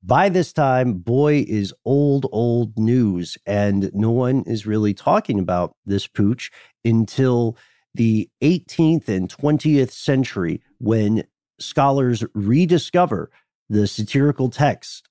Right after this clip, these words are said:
of John Cleveland. And you have to think, this is something that Stoyle asked in History Extra, you have to think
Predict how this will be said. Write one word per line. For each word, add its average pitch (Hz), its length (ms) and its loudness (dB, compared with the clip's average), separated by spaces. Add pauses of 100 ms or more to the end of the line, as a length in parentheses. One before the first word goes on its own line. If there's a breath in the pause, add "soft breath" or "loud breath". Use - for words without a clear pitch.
of 95 280 -2
John 117 560 0
Cleveland. 139 800 -2 (500 soft breath)
And 131 500 2 (800 soft breath)
you 208 200 4
have 233 260 2
to 135 140 2
think, 101 320 -4
this 202 200 -2
is 196 140 2
something 131 400 0
that 110 100 -2
Stoyle 120 480 0
asked 101 360 -4
in 95 80 0
History 95 500 -2
Extra, 78 340 -8 (200 soft breath)
you 131 100 2
have 165 300 0
to 151 160 0
think 107 340 -2